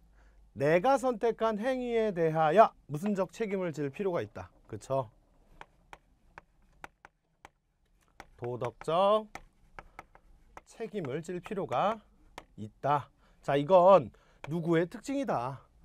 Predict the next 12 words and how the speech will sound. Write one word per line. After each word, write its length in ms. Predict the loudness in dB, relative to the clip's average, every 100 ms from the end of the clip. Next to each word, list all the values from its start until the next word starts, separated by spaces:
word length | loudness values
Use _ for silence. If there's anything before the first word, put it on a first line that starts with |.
| -16
그쵸? 260 | 0 2
자유의지가 720 | 4 8 8 8 2 0 4 6
인간만의 560 | 6 2 2 2 0
특징이기 500 | -2 -4 -4 -2 -4 -8 -14 -20 -20 0
때문에 460 | 0 2 0 -2 -4 -12 -20 -8
도덕적 520 | 2 4 4 2 -4
책임도 360 | -6 -4 -2 0
역시 260 | -2 -4 -8
누구만의 440 | -4 -2 -2 -4
특징입니다. 760 | -8 -12 -10 -8 -4 0 0 -4 _ _ -8
인간만의 640 | -6 -4 -4 -6 -8 -8 -10
특징이다. 560 | -12 -8 0 2 2